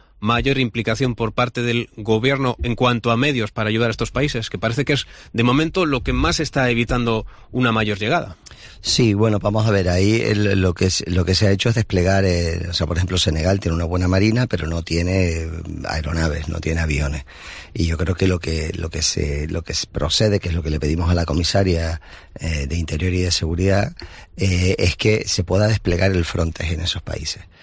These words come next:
Speaker 2: ¿Qué ocurre? Que Europa necesita que esos países quieran que se despliegue el Frontex. Porque mira,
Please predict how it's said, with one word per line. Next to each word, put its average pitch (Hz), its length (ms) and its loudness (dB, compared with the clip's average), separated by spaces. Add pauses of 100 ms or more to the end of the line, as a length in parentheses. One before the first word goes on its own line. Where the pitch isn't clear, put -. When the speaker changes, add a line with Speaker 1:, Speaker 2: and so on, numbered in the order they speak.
(400)
Speaker 2:
¿Qué 117 120 4
ocurre? 90 340 -2
Que 82 100 -10
Europa 82 240 -2
necesita 92 460 0
que 82 80 -6
esos - 160 -4
países 87 380 -2
quieran 113 240 0
que 101 100 -10
se 95 120 -6
despliegue 76 320 -4
el 69 60 -6
Frontex. - 440 -10 (400)
Porque 98 240 0
mira, 92 180 4